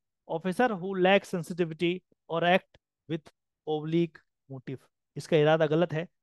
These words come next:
और गलत तरीके से ये क्या करते हैं, ये अरेस्ट करते हैं। लॉ कमीशन के बारे में बात कर रहा है कि लॉ कमीशन ने इसके बारे में बात किया, अरेस्ट के बारे में बात किया कि अरेस्ट किस तरीके से, मैकेनिकल तरीके से हो रहा है। Law commission,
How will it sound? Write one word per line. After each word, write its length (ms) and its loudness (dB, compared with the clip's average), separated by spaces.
और 220 -2
गलत 260 2
तरीके 300 -2
से 140 -2
ये 80 4
क्या 160 2
करते 280 -2
हैं, 140 -6
ये 140 -2
अरेस्ट 280 2
करते 260 -10
हैं। 560 -14
लॉ 160 6
कमीशन 400 2
के 80 6
बारे 200 6
में 80 0
बात 180 6
कर 140 2
रहा 120 4
है 140 -2
कि 60 -4
लॉ 220 4
कमीशन 380 2
ने 240 6
इसके 320 0
बारे 220 6
में 180 -2
बात 200 6
किया, 300 4
अरेस्ट 300 6
के 80 6
बारे 200 6
में 80 0
बात 200 6
किया 280 4
कि 80 6
अरेस्ट 440 6
किस 200 4
तरीके 340 6
से, 120 0
मैकेनिकल 460 2
तरीके 300 4
से 100 -6
हो 140 -10
रहा 120 -8
है। 80 -18
Law 280 4
commission, 460 0